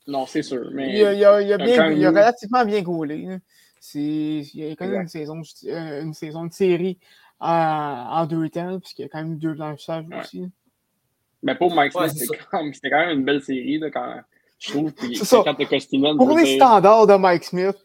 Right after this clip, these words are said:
Speaker 2: c'est une belle série.
Speaker 1: Exactement. Est-ce qu'on, quel Mike Smith qu'on va voir au prochain match ?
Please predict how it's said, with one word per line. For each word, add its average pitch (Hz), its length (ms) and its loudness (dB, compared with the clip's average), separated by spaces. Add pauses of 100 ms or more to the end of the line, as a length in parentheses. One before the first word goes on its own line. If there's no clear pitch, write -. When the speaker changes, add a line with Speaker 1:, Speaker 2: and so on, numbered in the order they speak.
(140)
Speaker 2:
c'est 208 240 2
une 190 120 2
belle 180 160 8
série. 165 240 0
Speaker 1:
Exactement. 135 460 -2 (680)
Est-ce - 160 -6
qu'on, 175 180 -4 (400)
quel 170 160 -2
Mike 156 160 -4
Smith 175 160 -14
qu'on 135 160 -4
va 135 80 -2
voir 151 140 -4
au 147 100 -4
prochain 135 300 -8
match ? 143 240 -6